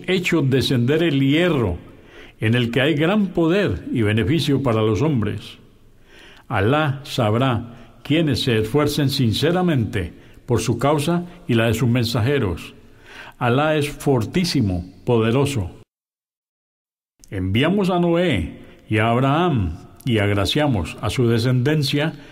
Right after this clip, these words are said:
con la profecía y el libro. Entre sus descendientes hubo quienes siguieron la guía, pero muchos de ellos fueron corruptos.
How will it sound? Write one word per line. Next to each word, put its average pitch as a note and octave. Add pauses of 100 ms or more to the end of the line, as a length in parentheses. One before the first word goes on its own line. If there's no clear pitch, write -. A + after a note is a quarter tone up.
(120)
con F#2+
la F#2+
profecía A#2
y A2+
el A2
libro. B2 (1160)
Entre G#2+
sus B2
descendientes F3
hubo F3
quienes F#3
siguieron D#3
la C#3
guía, C3+ (580)
pero G2
muchos C3+
de G2+
ellos A#2+
fueron C3+
corruptos. A2